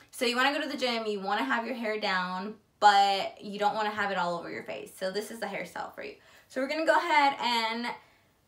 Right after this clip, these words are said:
do a French braid. So if you don't know how to do a French braid, um, you might wanna look up a video because I will not be the best at explaining this. But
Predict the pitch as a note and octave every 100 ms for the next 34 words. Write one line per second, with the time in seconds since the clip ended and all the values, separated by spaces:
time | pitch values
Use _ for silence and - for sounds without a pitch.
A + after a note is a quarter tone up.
0 | _ - C4+ C4 - B3 A#3 A#3 - C4
1 | D4 - - A3+ A3 G#3+ G#3 A3 F#4+ -
2 | - B3+ A#3+ A#3+ C#4 D#4+ F4 F4+ C#4 C#4+
3 | D4+ C#4 C4 B3+ B3 A#3 A#3 A3+ A#3 -
4 | - B3 C4 C4+ C#4 A#3+ - - A3+ A3
5 | A3 A3 A3 A3+ A#3+ - B3+ B3 A#3+ A#3
6 | A3 G#3 A3+ C4 C4 C4 B3+ B3 A#3+ -
7 | A#3+ A3 G#3+ G#3+ - G#3 G#3+ G#3+ F#3 -
8 | G#2+ - - - F#3+ - - - G3 -
9 | - - - - - - - - - -
10 | - C4+ C#4 -